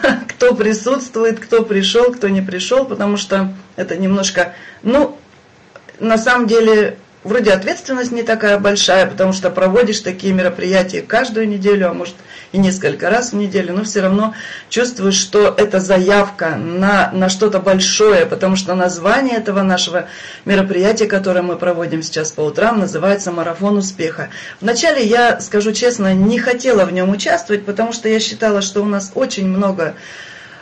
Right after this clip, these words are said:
э, партнеров, которые не так давно пришли, и им хочется заявить о себе, они хотят, э, сказать свое слово, чтобы их услышали, увидели.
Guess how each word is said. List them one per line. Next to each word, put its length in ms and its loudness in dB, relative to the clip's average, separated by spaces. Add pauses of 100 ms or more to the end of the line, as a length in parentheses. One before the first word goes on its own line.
(120)
э, 180 4
партнеров, 580 2
которые 680 4 (280)
не 180 0
так 220 2
давно 280 2
пришли, 640 0
и 120 -2
им 120 -2
хочется 400 -4
заявить 520 2
о 40 -4
себе, 540 0
они 240 0
хотят, 520 2 (180)
э, 240 2
сказать 480 -2
свое 260 -2
слово, 680 2
чтобы 320 -2
их 120 -2
услышали, 500 -4
увидели. 580 -2